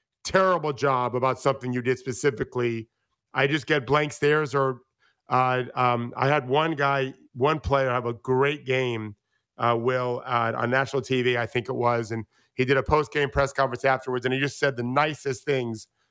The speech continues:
about his coach and his team and his teammates and his other coaches. And I said to him the next day, uh, this was on a phone call, not, not a text. I asked him, I said, "How much of what you said last night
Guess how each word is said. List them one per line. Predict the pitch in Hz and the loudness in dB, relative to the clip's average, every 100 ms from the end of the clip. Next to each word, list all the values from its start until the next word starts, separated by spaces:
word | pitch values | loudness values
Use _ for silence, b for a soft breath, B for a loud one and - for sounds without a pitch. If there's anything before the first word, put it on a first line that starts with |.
| _ | _
about | 117 131 131 | -2 0 2
his | 127 - | -2 -2
coach | 131 127 - | 0 0 -2
and | 117 | -4
his | 107 | -6
team | - 175 170 160 | -2 0 0 -2
and | 117 | -6
his | 110 - | -12 -6
teammates | 156 165 160 160 135 | 0 0 0 -2 -8
and | 113 | -14
his | 107 _ _ - | -16 _ _ 0
other | 139 135 | 0 2
coaches. | - 156 160 160 156 135 _ _ _ _ _ | 2 0 0 -2 -2 -6 _ _ _ _ _
And | - | 0
I | 123 123 | 2 2
said | - 151 | 0 0
to | - | 2
him | 143 | 2
the | 135 | 2
next | 131 127 - | 0 -2 -2
day, | 165 160 120 113 107 _ _ - | 0 0 -2 -4 -10 _ _ -4
uh, | 135 | -2
this | 135 143 | 0 0
was | 135 | 0
on | 139 | 0
a | 127 | 2
phone | 151 151 | 2 2
call, | 139 117 110 | 2 0 2
not, | 117 131 135 | 2 0 0
not | 123 | 0
a | 135 | 0
text. | - 131 113 - - _ _ _ _ | 0 0 -2 -8 -20 _ _ _ _
I | 123 127 | 0 2
asked | 135 131 135 | 2 -2 -2
him, | 127 | 0
I | |
said, | 120 117 | 0 -2
"How | 104 156 | 0 0
much | 165 160 | 0 -2
of | 143 | -2
what | 135 139 | -2 -2
you | |
said | 127 - 135 | -4 0 0
last | 135 127 127 | 0 -2 0
night | 127 123 | 0 0